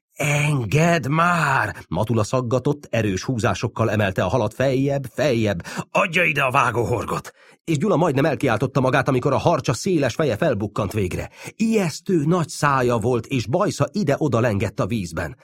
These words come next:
„Van tizenöt kiló, de inkább több”, suttogta az öreg. „Meg ne mozduljon, mert leszakítja magát.” Matula most már bal kezébe vette a horognyelet, másikba a vágóhorgot,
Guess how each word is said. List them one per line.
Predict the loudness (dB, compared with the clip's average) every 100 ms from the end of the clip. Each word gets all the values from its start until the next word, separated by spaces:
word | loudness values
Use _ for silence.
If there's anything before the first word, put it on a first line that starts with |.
| -20 _ _
„Van | -14 -8 -8 -8 -8
tizenöt | -8 -6 -8 -10 -12
kiló, | -12 -10 -8 -10 -12 -18 -18 -12 -6
de | -4
inkább | -4 -4 -4 -4 -4 -8 -8
több”, | -4 -4 -6 -12 -16 -18 -10
suttogta | -4 -4 -2 -6 -4 -4
az | -4
öreg. | -6 -8 -10 -14 -18 -18 -10
„Meg | -4 -2 -2
ne | -6
mozduljon, | -4 -6 -8 -8 -8 -4 -4 -2 -2
mert | -4 -4 -6
leszakítja | -8 -8 -8 -8 -8 -8 -8 -6
magát.” | -4 -2 -2 -2 -4 -6 -14 -20 -20 -20 -6
Matula | -2 0 0 0
most | 0 0
már | -2
bal | 0 0 0
kezébe | -2 -2 -2 -2
vette | -2 -2
a | -2
horognyelet, | 0 0 0 0 0
másikba | 0 -2 -4 -2
a | 2
vágóhorgot, | 2 2 0 -2 0 0 -2